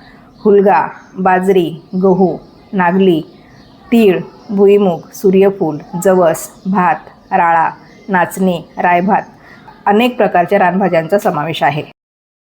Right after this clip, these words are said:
विशेष म्हणजे त्यांच्या घराभोवती तीन एकर परिसरामध्ये विविध प्रकारची चारशे पाचशे झाडं आहेत.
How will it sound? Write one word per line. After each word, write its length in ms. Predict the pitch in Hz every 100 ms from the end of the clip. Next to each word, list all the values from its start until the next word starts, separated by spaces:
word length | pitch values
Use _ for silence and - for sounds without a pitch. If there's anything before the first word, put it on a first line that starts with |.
| _ _ 226
विशेष 360 | 220 294 -
म्हणजे 260 | 320 226 220
त्यांच्या 320 | 226 208 220
घराभोवती 640 | 226 202 196 202 190 202 220
तीन 160 | 233
एकर 240 | 202 202 196
परिसरामध्ये 680 | 196 185 202 185 185 190
विविध 300 | 190 185 208
प्रकारची 460 | 202 175 175 170 196
चारशे 400 | 196 214 180 208
पाचशे 260 | 208 185 180
झाडं 200 | 185 151
आहेत. 200 | 147